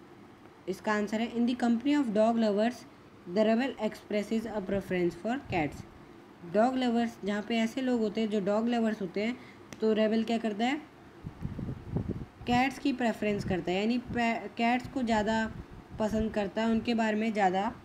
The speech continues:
अच्छा कहता है। "He recommends dogs", वो dog के बारे में, अ, बहुत वो रहता है, Recommend करता है कि यार dog ही होना चाहिए सबके पास pet।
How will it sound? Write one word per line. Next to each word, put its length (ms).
अच्छा 280
कहता 300
है। 140
"He 220
recommends 500
dogs", 260
वो 300
dog 300
के 80
बारे 260
में, 260
अ, 40
बहुत 580
वो 180
रहता 280
है, 220
Recommend 420
करता 240
है 40
कि 100
यार 240
dog 300
ही 100
होना 240
चाहिए 200
सबके 280
पास 320
pet। 200